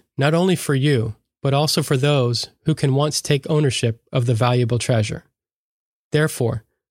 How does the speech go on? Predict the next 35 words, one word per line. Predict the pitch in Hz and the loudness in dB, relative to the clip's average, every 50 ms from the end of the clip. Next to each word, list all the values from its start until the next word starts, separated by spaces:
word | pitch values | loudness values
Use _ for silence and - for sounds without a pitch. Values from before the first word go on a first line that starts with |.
| _ _ | _ _
self-custody | - - - 160 165 160 - - - 160 - - - 147 139 | -4 -2 0 0 0 0 -2 -2 -2 -2 0 0 0 0 2
your | 139 131 | 0 0
coins | - - 139 135 131 131 127 127 123 - | 0 0 0 0 2 2 0 0 -2 -2
and | - 139 127 | 0 0 2
discuss | 117 113 - - 147 135 - | 2 0 2 2 0 0 0
Bitcoin | - 127 135 127 - - - 127 120 120 117 | 0 -2 -2 -2 -2 -2 0 2 2 2 2
with | 117 113 - | 2 0 0
your | 131 113 | -2 -4
friends | - - 131 127 123 120 | 0 0 0 2 2 2
and | 123 110 | 0 0
family, | - 131 123 120 117 107 104 110 117 _ _ _ _ _ _ _ _ _ _ | 0 0 2 2 2 0 0 -2 -6 _ _ _ _ _ _ _ _ _ _
but | - 127 - | -2 -2 0
keep | - - 151 - | 0 -4 0 0
your | 151 135 | 0 -2
private | - - - 139 139 127 123 - _ | 0 0 0 0 0 0 -2 -4 _
key | - - - 127 113 107 117 - _ _ - | -6 -2 0 2 2 0 -2 -4 _ _ -2
a | |
secret. | 120 - - - 127 117 - - - - - - _ _ _ _ _ _ _ _ _ _ _ _ _ _ _ _ | -2 0 2 2 0 0 0 -6 -6 -6 -12 -20 _ _ _ _ _ _ _ _ _ _ _ _ _ _ _ _
Just | - 151 156 - - | -2 -2 -2 0 0
make | 175 170 160 - | -2 -2 -2 -2
sure | - - 156 135 120 117 120 110 _ _ _ | -2 -2 0 0 0 0 -2 -4 _ _ _
that | 143 - | -4 -2
your | - 139 127 | 0 0 2
loved | 123 139 151 147 131 | 2 2 2 2 0
ones | 120 107 104 120 107 - - - - _ _ _ _ _ _ _ | 0 -2 -2 -4 -4 -6 -8 -8 -10 _ _ _ _ _ _ _
know | - 135 135 | -2 0 0
what | 139 135 | 0 0
they | - 139 151 | 0 0 2
need | 165 160 139 117 110 | 2 2 0 0 0
to | - 123 | -2 -2
do | 110 113 107 110 120 113 110 _ _ _ | 0 0 -2 0 -2 -4 -6 _ _ _
to | - - - | -6 -2 0
access | 135 131 113 - - 127 117 - | 0 0 0 0 0 0 0 0
your | 135 120 | -2 -2
Bitcoin | 110 - 127 120 - - - 113 104 104 107 | 0 0 -2 -2 -2 -2 -2 0 0 0 -2